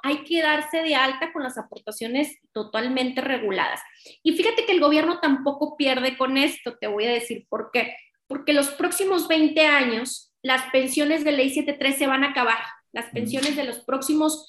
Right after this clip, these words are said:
Speaker 1: veinte años van a ser las últimas, van a ser los últimos pensionados. Y esta justa reforma le va a ayudar mucho al gobierno a, de cierta manera,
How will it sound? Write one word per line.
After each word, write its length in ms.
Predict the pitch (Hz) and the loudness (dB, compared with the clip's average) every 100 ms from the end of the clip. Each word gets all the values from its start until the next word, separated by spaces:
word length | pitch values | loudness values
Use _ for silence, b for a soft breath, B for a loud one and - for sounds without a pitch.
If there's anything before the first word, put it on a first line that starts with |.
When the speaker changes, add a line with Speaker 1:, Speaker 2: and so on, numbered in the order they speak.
| B | B
Speaker 1:
veinte 300 | - 302 294 | 0 2 4
años 240 | 311 302 311 | 4 4 4
van 160 | 302 | 2
a 40 | 320 | 2
ser 180 | 330 339 | 2 0
las 160 | 339 | 2
últimas, 500 | 381 381 415 349 247 - - | 0 2 2 2 2 -4 -12
van 100 | 240 | -8
a 80 | 262 | -6
ser 100 | 285 | -2
los 140 | 302 311 | -2 -2
últimos 500 | 302 320 311 302 B _ - | 0 2 2 0 B _ -2
pensionados. 800 | 277 277 285 277 302 294 254 - B B B _ | 0 2 2 4 4 4 2 -4 B B B _
Y 220 | 302 339 | 4 6
esta 340 | 403 427 - 494 - | 4 0 -2 -4 0
justa 320 | 359 349 370 | -2 -2 -2
reforma 840 | 339 285 - 269 247 240 240 262 254 | 2 0 -2 0 0 0 -4 -4 2
le 160 | 254 247 | 4 6
va 80 | |
a 40 | 269 | 6
ayudar 340 | 285 320 302 | 6 6 4
mucho 340 | 294 302 302 302 | 4 2 0 -2
al 140 | 311 | 0
gobierno 760 | 294 247 247 240 240 254 269 - | 0 0 2 0 0 -4 -8 -4
a, 100 | 247 | -2
de 120 | 254 | 0
cierta 580 | 254 - 311 311 311 330 | -4 0 2 2 2 0
manera, 680 | 320 294 262 247 240 254 | 2 0 0 -2 0 0